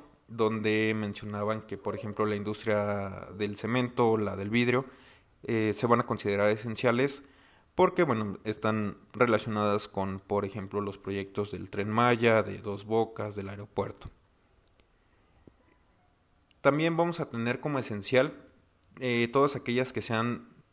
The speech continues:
para la conservación, mantenimiento y reparación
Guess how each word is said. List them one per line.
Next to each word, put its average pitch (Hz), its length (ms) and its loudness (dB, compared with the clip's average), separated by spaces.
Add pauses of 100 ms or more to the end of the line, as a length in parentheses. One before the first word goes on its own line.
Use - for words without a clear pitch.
(120)
para 117 220 2
la 123 180 0
conservación, 113 640 -2
mantenimiento 117 760 -2
y 123 80 2
reparación 107 760 -4